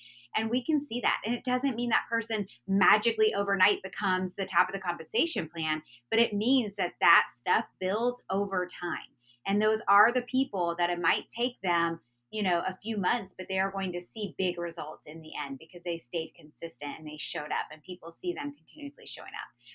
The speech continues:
Remember, if you post about your business, all I could think also, Kelly, was, um, I remember this from years ago, people, you know, saying, "If you stop posting about your product, service, or opportunity in some way or fashion, people are gonna think you quit and they're waiting for you to quit."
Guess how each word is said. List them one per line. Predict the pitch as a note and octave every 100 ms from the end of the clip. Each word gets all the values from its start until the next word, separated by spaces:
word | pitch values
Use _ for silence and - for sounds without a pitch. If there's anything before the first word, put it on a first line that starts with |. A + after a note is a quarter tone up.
| -
Remember, | A#3 A#3+ C4 G#3
if | F#3 -
you | B3 C4+
post | C4+ C#4+
about | C4 B3
your | G3 F#3+
business, | G#3+ G#3 F#3 -
all | A3+
I |
could | A#3+ A#3+
think | A3 G#3
also, | G#3+ G#3+ G3+
Kelly, | G3 F#3+
was, | F3+ F3+ F3+ - - - - G3+
um, | G3 F3 -
I |
remember | G#3 G#3+ G#3+ A3
this | G#3
from | G3+ G3
years | F#3+ G3 F#3+
ago, | G3 A#3 G3 F3
people, | - G#3+ G3+ G3 - -
you | G#3
know, | F3+ F3
saying, | - G#3+ G#3+ F3+
"If | F3+
you | G3
stop | - A3 - -
posting | C4+ D4+ D4 A3+ G3
about | F#3 F3+
your | G3
product, | - G3 G3 -
service, | G3 G3 F#3+
or |
opportunity | F3 F3+ F3 C#4+ C4+ G3 F3
in | F#3+ F3+
some | - A3+ A#3+ G#3+
way | A3+ G#3
or | F3+ F3
fashion, | A3 B3+ A3 F#3+ - - _
people | C#4 C4+
are | D4
gonna | A#3+ G#3+
think | G#3 G#3 F3
you | E3+
quit | - F#3 -
and | G3
they're | G3+
waiting | F#3 G3 F3+ D#3+
for | D#3+
you | D#3
to | -
quit." | -